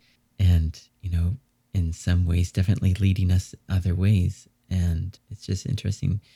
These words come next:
how in our case that it happened to be travel, you know, overseas travel that was kind of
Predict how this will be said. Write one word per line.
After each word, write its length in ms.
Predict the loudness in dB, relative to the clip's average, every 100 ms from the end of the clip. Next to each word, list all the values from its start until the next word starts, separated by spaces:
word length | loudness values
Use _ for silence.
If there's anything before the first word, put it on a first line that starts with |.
| _ _
how 120 | -2 0
in 80 |
our 100 | 2
case 320 | 0 0 -2 -4
that 360 | -6 -6 -6 -10 -8
it 120 | -4
happened 400 | -2 -2 -2 -2
to 80 | -2
be 160 | -4
travel, 460 | -4 -4 -2 -2 -6 _ _ _
you 120 | -4 -2
know, 60 |
overseas 520 | -2 -2 -4 -2 -6 -4
travel 460 | -4 -2 -4 -4
that 180 | -4 -4
was 160 | -6 -8
kind 300 | -4 -2 -2
of 180 | -4